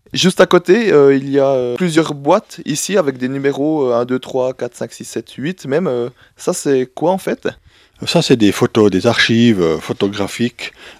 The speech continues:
Speaker 2: du marché concours ou de l'élevage, euh, du Franche-Montagne qui date de,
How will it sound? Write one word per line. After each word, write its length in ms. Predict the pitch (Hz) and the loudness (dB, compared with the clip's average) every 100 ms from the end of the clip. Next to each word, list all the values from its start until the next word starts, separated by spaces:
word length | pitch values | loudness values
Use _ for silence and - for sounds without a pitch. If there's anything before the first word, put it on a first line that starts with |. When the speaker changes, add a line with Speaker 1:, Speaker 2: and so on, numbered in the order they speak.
| - | -4
Speaker 2:
du 100 | 110 | 0
marché 280 | 107 - | 0 -2
concours 480 | - 101 - 117 113 | -2 -2 0 2 2
ou 40 | 95 | 4
de 60 | |
l'élevage, 400 | 101 98 95 95 | 4 4 2 0
euh, 260 | 98 85 85 | 0 -2 -4
du 140 | 87 | -8
Franche-Montagne 640 | - 95 - 90 - 95 101 | -10 -8 -6 -6 -4 -4 -4
qui 160 | - | -6
date 400 | 87 90 90 - | -6 -4 -6 -8
de, 300 | - - - | -12 -10 -12